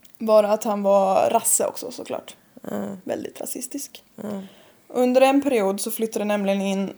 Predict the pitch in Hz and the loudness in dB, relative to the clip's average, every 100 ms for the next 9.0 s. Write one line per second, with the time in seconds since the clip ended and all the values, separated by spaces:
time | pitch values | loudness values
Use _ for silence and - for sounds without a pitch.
0 | _ - - - - 113 - - - - | _ -6 -6 -4 -2 -2 -2 -10 -10 -4
1 | - 285 277 277 247 254 247 240 254 269 | -4 -2 -4 -4 -2 0 0 0 -4 -6
2 | 262 285 277 440 - - _ - - - | -6 0 0 0 -8 -16 _ -16 -8 -6
3 | - - - 311 349 285 254 220 - - | -6 -10 -6 4 6 6 6 4 0 -12
4 | _ _ _ - 415 381 285 339 359 381 | _ _ _ 0 2 4 6 6 8 8
5 | 285 262 392 - _ _ _ _ - - | 8 6 0 -10 _ _ _ _ -20 -18
6 | - - - _ 311 294 262 262 262 262 | -18 -20 -20 _ 2 2 2 -2 0 0
7 | 208 - 185 190 220 262 254 247 247 208 | 0 2 4 6 2 -2 -10 2 4 4
8 | 202 214 208 202 240 - 202 202 226 | 2 0 0 -2 -2 -2 -2 4 4